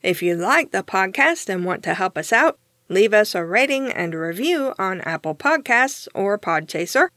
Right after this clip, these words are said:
or just tell a friend. We also have a Patreon at patreon dot com slash strange animals podcast if you'd like to support us for as little as one dollar a month and get monthly bonus episodes.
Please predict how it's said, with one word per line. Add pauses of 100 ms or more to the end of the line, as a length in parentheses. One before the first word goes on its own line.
(220)
or
just
tell
a
friend. (460)
We
also
have
a
Patreon (180)
at
patreon
dot
com (100)
slash (100)
strange
animals
podcast (320)
if
you'd
like
to
support
us (160)
for
as
little
as
one
dollar
a
month (240)
and
get
monthly
bonus
episodes.